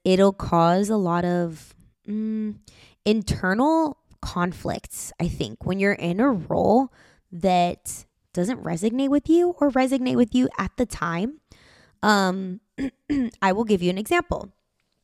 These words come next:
So, um, when I first got back into, let's see, when I was teaching hardcore in my teaching bag, still am, but,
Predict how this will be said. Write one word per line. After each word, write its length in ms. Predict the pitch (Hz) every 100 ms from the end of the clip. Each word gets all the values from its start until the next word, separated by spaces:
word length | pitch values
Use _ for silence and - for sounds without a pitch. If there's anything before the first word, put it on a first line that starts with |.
| _ - - -
So, 640 | - 202 185 180 180 185 - _ _ _ _ _ _ -
um, 680 | 202 185 185 180 180 175 214 _ _ _ _ -
when 200 | 190 190
I 160 | 175 185
first 560 | - 180 196 - - -
got 380 | - 269 277 - -
back 340 | 180 170 175
into, 680 | - 208 - 208 208 208 208
let's 220 | 196 185
see, 160 | - 175
when 160 | 175 180
I 40 |
was 120 | 185
teaching 640 | - - 214 - 185 185
hardcore 600 | 185 180 180 - 170 -
in 140 | - 175
my 100 | 165
teaching 380 | - 185 - 170
bag, 500 | 160 160 165 196 180 _ _ -
still 680 | - - - - 175 190
am, 520 | 180 165 - 220 202 156
but, 280 | 160 180